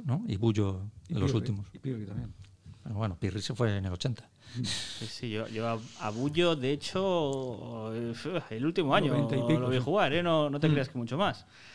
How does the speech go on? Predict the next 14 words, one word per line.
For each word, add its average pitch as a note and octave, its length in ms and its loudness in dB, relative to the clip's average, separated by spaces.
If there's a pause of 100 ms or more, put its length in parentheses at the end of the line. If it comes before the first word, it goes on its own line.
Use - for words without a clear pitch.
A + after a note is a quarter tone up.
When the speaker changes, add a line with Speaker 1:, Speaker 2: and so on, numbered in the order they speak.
(380)
Speaker 3:
A A#2 120 0
Sanchís A2+ 320 -4
sí, B2 200 -2 (120)
de G#2+ 80 -4
hecho, D3+ 200 -2
a C#3 40 0
Sanchís D3+ 460 -2
estaba D#3 240 2
yo C3 160 2
el A2+ 260 0
partido A2+ 280 -2
que A2 60 -2
se G#2+ 100 -4
retiró. G#2+ 320 -6